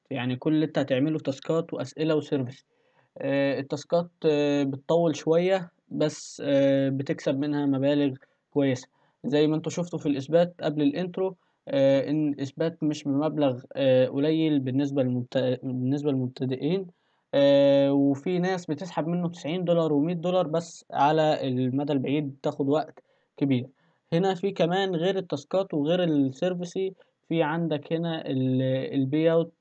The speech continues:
للكليكات، يعني انت بتاخد الرابط الريفير بتاعك ده، اللي يسجل منه تمام، اللي ما يسجلش منه بتتحسب لك كليك.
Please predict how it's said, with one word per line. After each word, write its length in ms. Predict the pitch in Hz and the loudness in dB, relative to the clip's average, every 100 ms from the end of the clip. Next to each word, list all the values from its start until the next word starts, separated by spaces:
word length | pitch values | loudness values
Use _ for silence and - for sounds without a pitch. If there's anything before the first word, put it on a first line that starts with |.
| - 139 | -10 -4
للكليكات، 800 | 135 131 131 127 - 131 - 127 | -4 -2 -6 -6 -4 -4 -4 -6
يعني 140 | 127 | -4
انت 140 | 135 | 0
بتاخد 500 | 139 131 - 147 156 | -2 0 -4 -4 -2
الرابط 360 | 143 147 151 147 _ _ 139 | 0 0 0 -4 _ _ -2
الريفير 380 | 135 135 160 | -2 0 0
بتاعك 400 | 151 151 175 165 | 0 2 2 2
ده، 200 | 160 220 - _ - _ | 0 -2 -6 _ -20 _
اللي 140 | 156 165 | -2 -2
يسجل 380 | 165 190 175 175 | 2 0 2 0
منه 260 | 185 180 | 0 0
تمام، 340 | 170 165 196 202 | 0 0 0 -2
اللي 220 | 156 156 | -2 0
ما 100 | 151 | 0
يسجلش 460 | 151 147 175 175 | 0 0 0 -2
منه 260 | 170 180 175 | -2 -2 -2
بتتحسب 540 | 170 - - 139 165 165 | -4 -8 -8 -4 -2 0
لك 260 | 170 - _ _ _ | -2 -4 _ _ _
كليك. 340 | 165 143 143 | 2 2 0